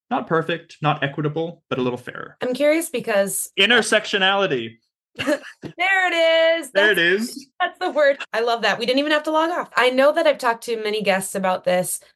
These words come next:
Speaker 2: that specifically there's a stereotype when, if you're transitioning to a vegan lifestyle, that there's an angry vegan phase. I hit it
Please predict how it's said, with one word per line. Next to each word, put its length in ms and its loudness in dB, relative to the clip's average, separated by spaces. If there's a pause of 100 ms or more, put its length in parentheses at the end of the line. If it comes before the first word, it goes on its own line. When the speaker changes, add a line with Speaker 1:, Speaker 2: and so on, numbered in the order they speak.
(180)
Speaker 2:
that 560 2 (260)
specifically 1000 2 (260)
there's 400 0
a 80 0
stereotype 720 0
when, 520 -4
if 160 -2
you're 100 0
transitioning 500 -2
to 120 0
a 20 0
vegan 260 0
lifestyle, 500 2
that 140 2
there's 180 2
an 60 -4
angry 340 -2
vegan 580 -2 (340)
phase. 640 0 (360)
I 220 2
hit 160 4
it 240 2